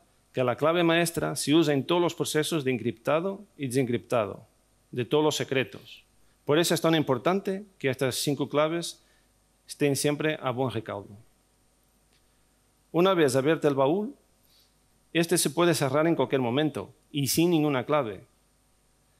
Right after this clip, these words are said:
Si en algún momento pensamos que alguien puede comprome-, comprometer a nivel de seguridad el baúl,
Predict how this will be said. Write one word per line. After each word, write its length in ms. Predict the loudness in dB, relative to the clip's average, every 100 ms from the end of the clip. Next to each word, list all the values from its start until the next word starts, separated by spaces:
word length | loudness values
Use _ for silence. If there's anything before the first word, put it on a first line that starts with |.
| _ _ _ _ _ _ -4
Si 160 | 2
en 100 | 4
algún 220 | 4 4
momento 520 | 4 2 0 -2 -6 -12 _ _ _ _ _ _
pensamos 580 | -2 0 2 2 0 -2
que 140 | 0 2
alguien 240 | 2 0
puede 240 | 0 0
comprome-, 520 | -2 -6 -4 -4 -4 -4
comprometer 520 | -4 -2 -2 0 0
a 60 | 0
nivel 220 | -2 -2
de 40 |
seguridad 420 | -2 -2 0 -2 -2
el 100 | 0
baúl, 400 | 2 2 0